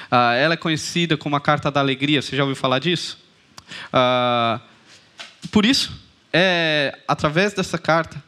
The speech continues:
a série que eu quero abordar, a temática vai ser sobre uma alegria viva, uma viva alegria. Porque a alegria proposta aqui, ela é diferente do que a gente costuma observar por aí.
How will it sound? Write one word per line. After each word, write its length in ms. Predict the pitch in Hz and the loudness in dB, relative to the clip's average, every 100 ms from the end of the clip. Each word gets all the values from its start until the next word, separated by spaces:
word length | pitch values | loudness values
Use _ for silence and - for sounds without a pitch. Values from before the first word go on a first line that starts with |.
| - | -4
a 140 | - | -2
série 420 | 135 - 175 190 185 | -2 0 0 0 -2
que 100 | 156 | -6
eu 40 | |
quero 480 | - 151 151 143 131 | -2 -2 0 0 2
abordar, 580 | 131 139 135 135 156 - - - | 0 -2 0 0 0 -2 -16 -6
a 80 | 139 | -2
temática 460 | 160 160 180 - | 2 2 0 -2
vai 80 | 156 | -4
ser 240 | 151 175 170 | -2 -2 0
sobre 240 | 180 170 | -2 -2
uma 160 | 170 160 | 2 2
alegria 640 | 156 143 156 190 202 196 - - _ - | 2 -2 -2 0 -2 -2 -8 -20 _ -20
viva, 800 | - 127 165 190 131 113 104 107 _ | -14 -2 4 4 2 0 -2 -2 _
uma 360 | 147 135 143 131 | -12 -2 0 0
viva 600 | 110 123 139 208 180 185 175 | -2 -10 -2 0 2 2 2
alegria. 720 | 170 170 147 113 127 127 92 - _ _ - 196 - | 2 0 -2 -2 2 2 0 -8 _ _ -10 -8 -6
Porque 160 | - | 0
a 40 | 190 | 2
alegria 540 | 190 160 160 202 208 | 4 2 0 2 2
proposta 800 | 196 160 156 - 165 185 - 147 | 2 -2 -2 0 2 0 -2 -4
aqui, 320 | - - 175 | -4 -2 2
ela 140 | 170 165 | 4 2
é 40 | |
diferente 800 | 156 160 - 196 143 202 - 151 | -2 -4 0 2 2 -2 -4 -6
do 100 | 147 | -2
que 120 | 151 | 0
a 40 | |
gente 200 | 143 139 | 0 -2
costuma 680 | - 180 - 151 156 151 139 - - | -4 -6 -4 0 2 2 0 -2 -10
observar 720 | - 143 - 151 131 135 156 | -4 -2 0 0 2 2 2
por 180 | 156 139 | 0 -4
aí. 180 | 104 | -4